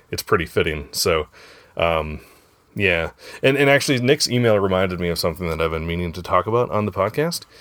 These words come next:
Uh, so a lot of times I'll talk about things like Stranger Things or Game of Thrones or, you know, anything, and I'll say, "It's not for kids." Right? You kids will say, "Is it for kids?" I'll say, "No.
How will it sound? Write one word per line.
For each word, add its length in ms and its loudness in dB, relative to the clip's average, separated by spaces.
Uh, 500 0
so 140 4
a 40 6
lot 140 6
of 80 -2
times 240 2
I'll 100 6
talk 220 4
about 200 2
things 220 0
like 120 0
Stranger 360 0
Things 400 -2
or 200 -6
Game 220 0
of 80 -4
Thrones 640 -2
or, 340 -2
you 100 -4
know, 360 -2
anything, 400 0
and 100 2
I'll 100 4
say, 280 4
"It's 120 0
not 180 4
for 80 -6
kids." 360 -8
Right? 240 0
You 120 -4
kids 220 2
will 60 2
say, 200 4
"Is 100 0
it 80 -8
for 120 -10
kids?" 300 2
I'll 100 6
say, 180 2
"No. 240 -4